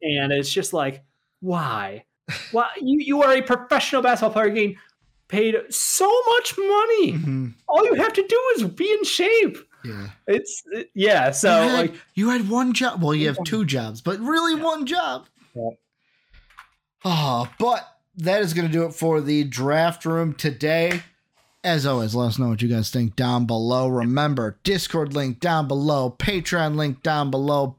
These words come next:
Speaker 2: Bet U S link down below, Apple Podcasts, Spotify. I believe those are in the description. If not, you can go to M V P, most valuable podcast dot com, and it's there as well. Comment down below, hit that like button, that sub button. Dave?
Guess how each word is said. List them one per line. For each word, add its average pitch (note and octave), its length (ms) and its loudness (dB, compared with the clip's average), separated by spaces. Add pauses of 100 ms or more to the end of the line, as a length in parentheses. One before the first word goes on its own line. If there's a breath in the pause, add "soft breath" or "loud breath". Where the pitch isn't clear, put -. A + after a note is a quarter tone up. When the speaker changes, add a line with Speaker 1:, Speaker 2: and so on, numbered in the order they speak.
(140)
Speaker 2:
Bet A#3+ 220 -4
U F3+ 220 0
S F3 240 -2
link D#3 220 -2 (340 loud breath)
down F3+ 300 2
below, D3+ 680 0 (460 loud breath)
Apple G3 320 0
Podcasts, F3+ 680 0
Spotify. E3 640 0
I C#3+ 40 2
believe G3 300 -2
those A#2 220 -2
are A#2 60 -2
in G#2+ 120 -4
the G#2+ 300 -4 (280)
description. A#2+ 640 -4
If F#3+ 240 -2
not, D#3 220 0 (240 loud breath)
you C#3 60 -2
can C3+ 60 0
go D3 120 2
to C#3 80 0
M C3+ 120 0
V C3 120 0
P, B2+ 360 -2 (180 soft breath)
most C#3+ 300 -2
valuable C3+ 320 -2
podcast B2+ 600 -4
dot B2 320 -4
com, B2+ 380 -2 (320 loud breath)
and A#2+ 160 -2
it's A#2 200 -6
there B2 360 -2 (280 soft breath)
as A#2+ 380 -2
well. C3+ 540 0 (220 soft breath)
Comment F#3+ 400 -2
down F#3 220 0
below, E3 280 2
hit D#3 220 0
that E3+ 180 -2
like D#3 240 -2
button, D3+ 300 -2
that D#3 200 -2
sub D3+ 320 -2
button. D3 380 -2
Dave? F3+ 560 -2